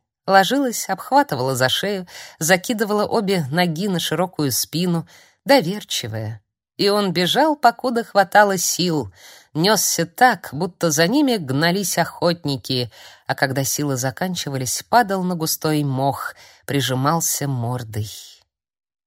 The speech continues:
Давным-давно. Это было давным-давно,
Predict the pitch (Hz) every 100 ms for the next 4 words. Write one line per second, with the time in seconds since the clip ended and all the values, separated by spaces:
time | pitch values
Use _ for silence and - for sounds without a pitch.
0 | _ - - 208 175 175 160 208 190 180
1 | 165 151 135 113 107 117 131 120 _ _
2 | _ _ _ _ _ _ _ _ _ _
3 | - 196 214 220 202 185 196 190 170 151
4 | 135 120 127 123